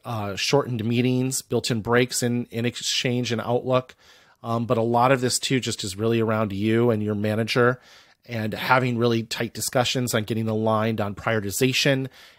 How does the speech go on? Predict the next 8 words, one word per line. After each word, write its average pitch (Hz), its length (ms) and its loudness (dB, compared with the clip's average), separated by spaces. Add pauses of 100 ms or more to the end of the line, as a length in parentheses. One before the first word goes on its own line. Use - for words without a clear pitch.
And 117 160 -8
then 117 120 0
again, 110 400 -2
just - 220 -8
having 123 320 2
that 107 180 -2
support - 560 0
system 110 500 -2